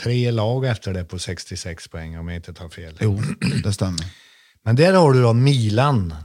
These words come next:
Speaker 1: Stora, mäktiga Milan. Som då var en av världens, ja, det var världens bästa klubblag för många år sedan.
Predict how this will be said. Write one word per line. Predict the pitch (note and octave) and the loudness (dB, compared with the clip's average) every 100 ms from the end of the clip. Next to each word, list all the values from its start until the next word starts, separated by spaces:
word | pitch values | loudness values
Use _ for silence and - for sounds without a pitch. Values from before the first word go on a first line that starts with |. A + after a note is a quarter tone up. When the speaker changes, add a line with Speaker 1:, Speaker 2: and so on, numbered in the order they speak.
| - | -14
Speaker 1:
Stora, | - - F3 C#3 G#2 A#2 C3 A#2+ | -14 -2 -2 0 0 0 0 -2
mäktiga | A#2 C#3 B2+ - G2 F#2+ | 0 0 -2 -6 -4 -2
Milan. | G#2 A2+ G2 G2 B2 G2+ D#2 - _ _ _ _ _ _ _ _ | 0 0 -2 -2 -2 -2 -6 -12 _ _ _ _ _ _ _ _
Som | - G2 | -8 -4
då | G2 G2+ | -2 -4
var | F#2 G2+ G#2+ A2 A2+ | -2 -2 -2 -2 -4
en | A#2 G#2 | -4 -2
av | G2+ G2+ | -2 -2
världens, | G2 F#2+ G2 G2 - - - - - _ _ | -4 -4 -4 -4 -8 -12 -14 -16 -20 _ _
ja, | G2+ | -10
det | F2+ A#2+ | -6 -2
var | A2 C3+ | 2 2
världens | B2 F#2+ F#2+ - | 2 0 -2 -6
bästa | F#2+ - | -8 -10
klubblag | F#2 G2+ D#2+ E2+ F#2 | -8 -6 -6 -8 -8
för | G#2+ | -6
många | G#2+ F#2 | -4 -4
år | F#2 E2+ | -6 -8
sedan. | - D#2+ | -12 -16